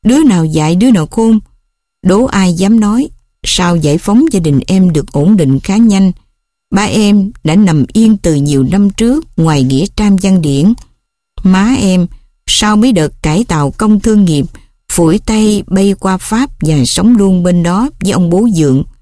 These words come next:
Nói phủi tay á, là nói tiền bạc dòng vàng thôi, bất động sản cũng còn bộn. Em đổi hết ra tiền rồi đem gửi,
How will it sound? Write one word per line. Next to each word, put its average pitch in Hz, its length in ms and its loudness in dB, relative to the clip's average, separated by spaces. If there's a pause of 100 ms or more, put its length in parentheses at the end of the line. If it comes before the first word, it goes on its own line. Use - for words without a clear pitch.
(640)
Nói 240 160 2
phủi 185 400 0
tay 202 340 0
á, 226 160 -4
là 151 180 -2
nói 180 280 0
tiền 139 260 0
bạc 135 240 -2
dòng 147 260 0
vàng 143 260 0
thôi, 196 440 -2 (120)
bất 240 200 -2
động 147 180 0
sản 170 480 0 (120)
cũng 185 220 0
còn 139 280 -2
bộn. 139 300 0 (720)
Em 180 200 0
đổi 160 240 0
hết 262 340 -2
ra 190 280 0
tiền 143 340 0 (220)
rồi 156 160 0
đem 180 200 0
gửi, 147 380 0